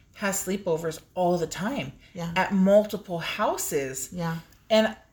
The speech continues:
Speaker 1: I'm sitting there like, "I'm really trying not to judge you, but I'm judging you because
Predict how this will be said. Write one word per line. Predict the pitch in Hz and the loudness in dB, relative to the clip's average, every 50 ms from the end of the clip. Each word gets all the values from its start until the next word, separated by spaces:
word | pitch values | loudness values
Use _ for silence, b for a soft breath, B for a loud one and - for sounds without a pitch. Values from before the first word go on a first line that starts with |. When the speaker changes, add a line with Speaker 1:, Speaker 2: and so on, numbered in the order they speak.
| _ - | _ -6
Speaker 1:
I'm | - 214 226 233 226 | -2 -2 0 0 -2
sitting | 226 - 262 262 294 294 269 | -2 0 0 2 2 2 4
there | 240 233 226 | 6 6 6
like, | 214 214 196 196 - - | 8 6 4 4 2 0
"I'm | 202 220 233 240 | 2 2 2 4
really | 330 466 554 494 - | 8 8 8 8 6
trying | - - 202 214 247 254 | 4 2 2 2 2 2
not | 240 233 233 220 226 | 0 0 -2 -2 -2
to | 214 | -6
judge | 180 170 - 170 175 202 202 196 220 | -8 -2 0 2 2 2 0 -2 -6
you, | 233 240 240 247 262 269 285 294 294 b b b b b b b b _ | -4 -4 -2 -2 -2 -2 -2 -4 -6 b b b b b b b b _
but | - 220 220 226 | 8 8 10 10
I'm | 220 226 226 214 185 | 8 6 6 2 -2
judging | - - 185 185 196 196 202 233 233 240 | 0 2 4 4 4 2 0 -4 -6 -6
you | 262 269 277 285 | -6 -6 -6 -6
because | 233 220 226 - - 233 214 202 196 202 - | -6 -8 -10 -8 -4 -2 -2 -2 -2 -6 -10